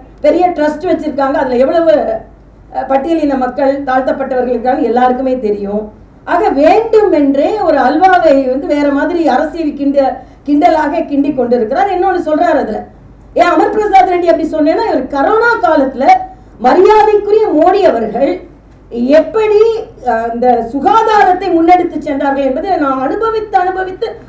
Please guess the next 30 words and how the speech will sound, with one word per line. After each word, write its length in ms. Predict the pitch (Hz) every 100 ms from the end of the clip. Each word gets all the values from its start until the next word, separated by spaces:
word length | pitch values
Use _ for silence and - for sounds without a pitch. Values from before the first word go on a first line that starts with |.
| -
அவரை 320 | 320 339 330
நன்றி 520 | 302 254 269 427 494
உணர்வோடு 460 | 466 427 381 370 370
பாராட்டுவது 600 | 330 302 320 277 247 214
உண்டு. 220 | 185 185 - - - - - -
நான், 380 | 330 370 359 - -
அஹ், 440 | 240 240 226 - -
துணைநிலை 440 | 302 415 427 392 339
ஆளுநரா 280 | 330 320 285
இருக்கேன். 400 | 240 208 262 285 - - - -
இரவு 440 | 269 339 466 466 415
பதினோரு 560 | 311 294 453 480 466 392
மணிக்கு 300 | 370 415 427
பி 140 | 359
எம் 140 | 359 370
ஓ 60 |
ஆபீஸ்ல 300 | 339 339 -
இருந்து 180 | 294 285
போன் 240 | 277 269
வரும். 340 | 226 - - - - - - - - - -
போன் 320 | 302 440 480
வந்து 240 | 415 381 370
என்ன 220 | 311 427
கேட்பாங்கன்னா, 800 | 370 320 320 277 233 240 359 - 247 - - 220
"டெத் 300 | 285 349 349
ரேட் 140 | 349
எவ்வளோ, 360 | 254 233 226 - - - - - - - -
வேக்சின் 420 | 294 370 - 427
எவ்வளோ 240 | 285 294
போட்டிருக்கீங்க?" 540 | 311 269 254 233 233